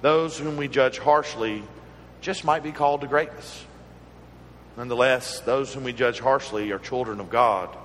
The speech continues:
and have the ability to work His will just like us, and to what end we know not.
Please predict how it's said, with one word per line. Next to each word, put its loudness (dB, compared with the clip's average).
and -10
have 2
the -4
ability 0
to -12
work 2
His -8
will 0
just -12
like 0
us, -2
and -18
to -10
what 2
end -4
we -10
know -6
not. -2